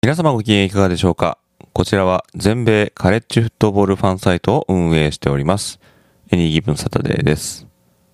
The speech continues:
今回のエピソードでは、今週火曜日、十一月一日に発表された今季第一回目となるカレッジフットボールプレーオフランキング、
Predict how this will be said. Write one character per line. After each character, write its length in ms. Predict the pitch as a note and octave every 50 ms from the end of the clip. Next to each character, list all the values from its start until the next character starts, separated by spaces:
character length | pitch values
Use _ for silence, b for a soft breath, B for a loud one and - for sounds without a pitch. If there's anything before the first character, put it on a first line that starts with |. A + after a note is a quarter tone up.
| _ _ _ _ _ _ _ _ _ _ _ _ _ _ _ _ _ _ _ _ _ _ _
今 160 | - D3+ D3+ A#2+
回 140 | B2 G2+
の 60 | F#2 F2
エ 80 | E2+
ピ 80 | D2+ -
ソ 140 | - F2 D#2+
ー 20 |
ド 80 | D2+ D2
で 80 | D2+
は、 280 | D2+ E2 G#2 B2 - - _ _ _ _ _ _ _ _ _ _ _ _ _ _ -
今 260 | - A2+ A2+ A#2+ A#2
週 420 | - - - A2 G#2+ G#2+ G#2 - -
火 140 | - G2+ G2+
曜 160 | A#2 B2 A2
日、 160 | F2+ D#2 - - - _ -
十 260 | - - G#2 A#2 C3
一 200 | C3 A#2+ - A#2
月 180 | A#2+ A2 - - - - - C3+
一 120 | C3+ C3 -
日 220 | C#3+ C#3 D3+ C3
に 240 | B2 C3 C#3+ C#3+ - - - - - E2 D#2
発 160 | F2 - - _ _ -
表 160 | D2+ D2+ D2
さ 120 | - C#2+
れ 100 | C#2+ C#2
た 280 | - - G2+ G#2 - - _ _ - _ _ _ _ _ _ _
今 220 | - B2+ B2 A2+ F#2+
季 280 | - - - - - - b b b b b b b b b b b
第 260 | - A2+ B2 A2+ E2
一 100 | D#2 - _ _ - _
回 200 | - D3 D3 D3+
目 100 | D#3 C#3+
と 80 | -
な 160 | G#2 G2 F#2
る 220 | F#2 A2 G#2+ - _ _ - _
カ 140 | - - G#2
レ 80 | C3
ッ 60 | D3 -
ジ 100 | - -
フ 80 | C#3 C#3
ッ 60 | C3 - _
ト 80 | - A#2+
ボ 180 | A#2+ A#2+ A#2+ A#2+
ー 20 |
ル 100 | A#2 A2+
プ 140 | A2 - A2+
レ 180 | A2 G#2+ G#2+ G#2
ー 60 | G2+
オ 20 |
フ 300 | G2+ - G#2 G2 - - _
ラ 140 | - F#2+ F#2
ン 80 | F2
キ 160 | - - - -
ン 80 | - -
グ、 180 | - - - -